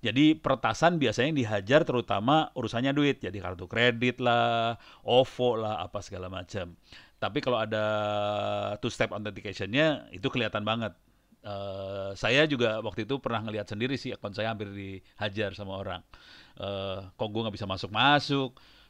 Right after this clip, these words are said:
kok, eh, mau masuk ini kok jadi nggak bisa-bisa, ya sialan lagi di brute force nih akun gue, <laughs> sialan. Tapi nggak bisa, karena password saya kan rada ajaib, jadi nggak bisa. Jadi kelihatannya dari situ, tapi itu dari sisi account.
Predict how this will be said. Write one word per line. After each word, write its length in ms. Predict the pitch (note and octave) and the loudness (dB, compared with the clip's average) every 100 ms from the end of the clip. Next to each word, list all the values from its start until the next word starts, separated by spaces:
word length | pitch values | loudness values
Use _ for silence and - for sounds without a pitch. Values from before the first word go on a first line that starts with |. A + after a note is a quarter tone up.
| - | 0
kok, 480 | A#2+ A#2 - _ | 4 4 2 _
eh, 580 | - A2+ A2 G#2+ G#2 G#2+ G#2+ | -2 0 0 0 0 -2 -2
mau 160 | A2+ | -4
masuk 400 | A2 A2 - A#2 | -2 -2 -2 -2
ini 160 | A#2+ C3 | 0 0
kok 160 | C3+ A2+ | 2 2
jadi 160 | G#2+ | 2
nggak 160 | A2 G2 | 0 0
bisa-bisa, 480 | A2 B2+ D#3 E3 G#2 | 2 2 4 4 4
ya 400 | A2 A#2+ A#2+ A2 | 2 4 4 4
sialan 400 | A2+ G#2 G#2 G2+ | 2 2 2 0
lagi 240 | G2 G2+ | -4 -4
di 80 | G#2 | -2
brute 240 | A#2+ D3+ | 2 2
force 320 | D#3 B2+ B2 | 4 4 4
nih 160 | B2+ A#2+ | 2 -2
akun 240 | - A#2 | 0 0
gue, 160 | A#2 B2+ | 2 0
<laughs> 40 | C#3 | -2
sialan. 320 | - G2+ F#2+ | -6 -4 -6
Tapi 480 | - - - A#2 B2+ | -10 -14 -4 0 2
nggak 80 | G#2+ | 2
bisa, 400 | A#2 - G#2+ F2 | 0 2 0 0
karena 480 | - G2+ G#2 A#2 G#2+ | -10 -8 -2 -2 -2
password 240 | G#2 G2+ F#2 _ | -6 -8 -10 _
saya 160 | - G2+ | -6 -4
kan 320 | A#2 A2 G#2 | -4 -6 -10
rada 320 | - G2+ F#2 | -10 -6 -6
ajaib, 320 | F#2 F#2 F2+ _ _ - - - | -6 -8 -10 _ _ -20 -20 -16
jadi 100 | F2+ G#2 | -10 -8
nggak 120 | G2 | -8
bisa. 240 | F#2 G#2 - _ - - - | -8 -8 -8 _ -20 -20 -6
Jadi 160 | A2 | -2
kelihatannya 400 | C3+ C3 A#2 A#2+ | 2 2 2 2
dari 140 | B2+ A2 | 0 -2
situ, 320 | A#2+ - G2 | -4 -4 -6
tapi 480 | F2 G#2 D#3 D#3 B2+ - - | -4 -4 0 -2 -4 -12 -10
itu 160 | A#2+ D#3+ | -2 2
dari 160 | A#2 A2+ | 2 0
sisi 240 | A#2 A2+ | -6 -6
account. 400 | F#2 - F#2+ - | -8 -6 -8 -10